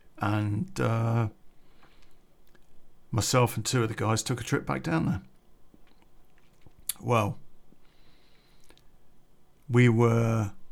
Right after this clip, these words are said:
more than slightly impressed at the, um,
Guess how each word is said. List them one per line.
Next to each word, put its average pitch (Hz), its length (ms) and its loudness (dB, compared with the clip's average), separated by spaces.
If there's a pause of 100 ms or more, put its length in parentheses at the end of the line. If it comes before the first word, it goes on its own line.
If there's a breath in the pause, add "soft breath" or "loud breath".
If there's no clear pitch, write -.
(580)
more 120 440 8
than 110 180 0
slightly 107 460 0
impressed 101 680 0 (1120 soft breath)
at 104 280 0
the, 107 500 0
um, 101 580 0